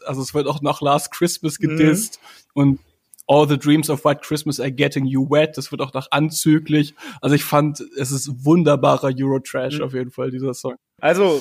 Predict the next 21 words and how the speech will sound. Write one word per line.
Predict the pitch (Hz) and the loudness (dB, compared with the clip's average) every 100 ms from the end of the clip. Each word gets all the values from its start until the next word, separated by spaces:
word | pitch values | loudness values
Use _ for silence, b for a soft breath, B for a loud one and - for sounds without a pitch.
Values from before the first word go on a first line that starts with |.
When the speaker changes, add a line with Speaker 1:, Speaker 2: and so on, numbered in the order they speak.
| - | -2
Speaker 2:
ähm, | 170 165 151 | -2 -2 -2
dann | 147 220 | 0 2
habe | 226 208 | 2 0
ich | |
aber | 196 190 | 0 0
jetzt | - | -2
noch | 185 | -4
einen | 170 | -2
ernsten | 147 214 - 240 | 0 0 0 -4
Pick, | 233 269 | -2 -2
den | 175 147 | -2 -4
ich | |
tatsächlich | - 151 180 196 170 | -2 -2 -2 -4 -6
auch | - | -2
ganz | 165 - | -2 -2
gut | 180 240 | -6 -6
finde, | - 220 185 | -4 -4 -4
und | 175 | -4
zwar | 160 170 180 | 0 2 2
John | 131 151 196 | 2 2 2
Denver, | 147 190 220 147 208 185 | 2 2 2 2 2 0